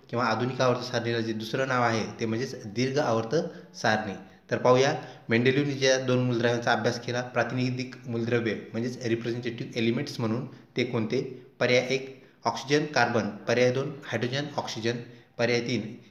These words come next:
helium आणि neon आणि पर्याय चार यापैकी नाही. तर विद्यार्थी मित्रो, हायड्रोजन आणि ऑक्सिजन ह्या मूलद्रव्याचे गुणधर्म लक्षात घेऊन मेंडेलिव्हने त्याच्या आवर्त सारणीचा पाया रचला, हे आपण लक्षात घ्यावे.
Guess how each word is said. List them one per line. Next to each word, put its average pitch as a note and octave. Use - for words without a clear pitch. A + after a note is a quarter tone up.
helium C3+
आणि A#2
neon A#2
आणि A2
पर्याय A#2
चार A#2+
यापैकी A2
नाही. F#2+
तर A2
विद्यार्थी A#2
मित्रो, A#2+
हायड्रोजन B2+
आणि B2
ऑक्सिजन A#2
ह्या C3
मूलद्रव्याचे A#2+
गुणधर्म A2+
लक्षात A2+
घेऊन A#2
मेंडेलिव्हने B2
त्याच्या A2+
आवर्त A2
सारणीचा G#2+
पाया G#2+
रचला, A2+
हे A2+
आपण D3
लक्षात G#2+
घ्यावे. F#2